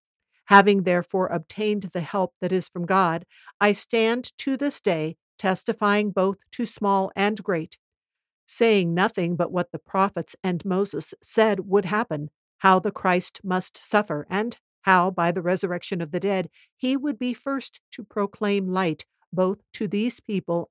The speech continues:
and to the Gentiles. As he thus made his defense, Festus said with a loud voice,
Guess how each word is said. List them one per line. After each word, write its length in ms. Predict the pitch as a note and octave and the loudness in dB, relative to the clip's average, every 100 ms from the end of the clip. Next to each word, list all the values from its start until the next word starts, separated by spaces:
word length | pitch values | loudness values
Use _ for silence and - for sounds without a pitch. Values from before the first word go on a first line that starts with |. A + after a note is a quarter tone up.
| - | -4
and 280 | F3+ E3+ D#3 - | -2 -2 -4 -6
to 140 | F#3+ | -4
the 140 | E3 E3 | -2 -2
Gentiles. 720 | E3+ F3 E3 D#3 D3 - - _ _ _ _ _ - - A3+ | -2 -4 -4 -6 -6 -8 -14 _ _ _ _ _ -20 0 4
As 180 | C4+ - | 4 4
he 120 | D4+ | 4
thus 280 | C4 C4 - | 4 2 2
made 260 | G#3 G#3+ | 2 2
his 180 | A3+ - | 0 -2
defense, 500 | C4 - D3 D#3+ - _ _ | -4 -4 -6 -6 -14 _ _
Festus 540 | - G#3 - - - - | 2 2 2 -2 -4 -6
said 340 | - G3+ E3 D#3+ | -4 2 2 0
with 140 | E3 | 0
a 100 | F3+ | 2
loud 340 | F3 F3+ G3 | 4 4 4
voice, 360 | E3+ D3 D3 - | 2 -2 -2 -10